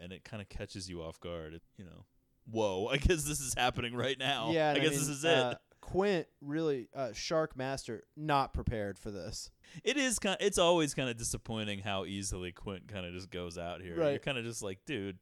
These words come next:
Speaker 1: come on."
Speaker 2: Yeah. <laughs>
Speaker 1: So he, the shark eats Quint
Speaker 2: Yeah.
Speaker 1: in kind of a very memorable moment. Honestly, kind of a shitty way to go if we're, if we're to believe his backstory <laughs> about
Speaker 2: Yeah.
Speaker 1: the Indiana-, Indianapolis. It's
Speaker 2: That's
Speaker 1: like,
Speaker 2: tough.
Speaker 1: dude.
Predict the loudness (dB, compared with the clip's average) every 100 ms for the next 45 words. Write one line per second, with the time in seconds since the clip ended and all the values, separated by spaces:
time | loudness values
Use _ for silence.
0 | -14 -14 -14 -18 -12 0 2 2 -2 -4
1 | -2 0 0 -2 _ -8 -8 -20 _ -10
2 | -10 -20 -20 -18 -16 -16 -16 -16 -6 2
3 | 4 4 0 -4 -2 4 6 6 4 2
4 | 2 -2 0 2 2 -2 _ 0 2 2
5 | 2 2 0 0 2 2 0 -2 -2 -2
6 | -2 0 0 -2 -6 _ -12 -8 -6 -6
7 | -8 -10 -14 _ _ _ -4 -2 -2 -4
8 | -6 -8 -8 -8 -8 -8 -8 -6 -8 -8
9 | -8 -6 -8 -14 _ -14 -12 -10 -8 -8
10 | -10 _ -12 -6 -6 -6 -6 -6 -6 -8
11 | -10 -8 -8 -8 -8 -8 -6 -8 -10 -8
12 | -2 2 2 2 0 -2 -2 -2 -2 -2
13 | -2 -2 -4 -4 -6 -2 -2 -2 -4 0
14 | 0 0